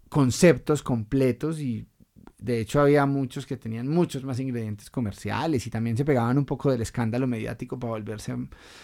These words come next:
famosos y eso. Pero así todo yo creo que es distinto. Yo creo que el componente musical y la genialidad musical de muchos de ellos era una cosa impresionante. Ahora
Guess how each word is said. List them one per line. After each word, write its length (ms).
famosos 480
y 40
eso. 240
Pero 180
así 300
todo 300
yo 140
creo 120
que 120
es 60
distinto. 520
Yo 120
creo 120
que 80
el 80
componente 760
musical 640
y 60
la 120
genialidad 500
musical 480
de 80
muchos 360
de 220
ellos 300
era 380
una 220
cosa 360
impresionante. 720
Ahora 720